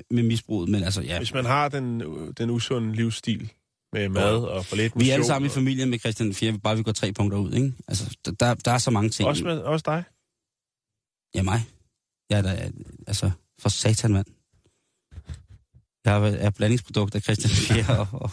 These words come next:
Speaker 1: og, og Vildmos og Tordenskjold. <laughs> Nej, jeg ved det ikke. Men i hvert fald,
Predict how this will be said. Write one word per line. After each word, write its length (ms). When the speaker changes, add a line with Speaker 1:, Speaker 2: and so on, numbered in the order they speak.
Speaker 1:
og, 140
og 160
Vildmos 380
og 80
Tordenskjold. 480
<laughs> 40
Nej, 200
jeg 60
ved 80
det 80
ikke. 140
Men 320
i 60
hvert 220
fald, 220